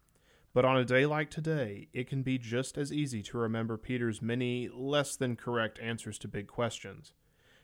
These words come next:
Just after Peter's great confession, Jesus calls him Satan because Peter refuses to accept Jesus must die.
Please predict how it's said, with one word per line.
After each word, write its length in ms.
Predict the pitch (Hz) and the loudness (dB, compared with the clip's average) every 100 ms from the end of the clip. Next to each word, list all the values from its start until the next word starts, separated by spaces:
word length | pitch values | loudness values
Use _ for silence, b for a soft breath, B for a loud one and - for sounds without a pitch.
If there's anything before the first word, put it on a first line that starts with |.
| _ | _
Just 240 | 139 135 | 0 2
after 300 | 127 139 - | 2 0 0
Peter's 380 | 123 127 123 110 | -2 0 0 0
great 240 | 127 123 | 0 0
confession, 640 | 113 107 - 123 - 104 107 | -2 -4 -2 -2 -2 -6 -4
Jesus 380 | 120 135 147 147 | 2 2 2 -2
calls 260 | 151 143 | -2 -2
him 180 | 139 143 | 0 -2
Satan 600 | 117 - 120 151 147 107 | -2 -4 -2 0 0 -2
because 300 | 104 104 113 | -4 -4 -4
Peter 300 | - - 127 | -6 -6 -2
refuses 500 | 131 117 131 127 120 | -2 0 0 0 -2
to 120 | - 117 | -6 -6
accept 540 | 110 - 123 101 110 | -6 -4 -4 -6 -8
Jesus 420 | 110 113 123 110 | -4 -2 -2 -6
must 280 | 107 101 - | -6 -6 -6
die. 320 | 113 104 95 | -6 -6 -8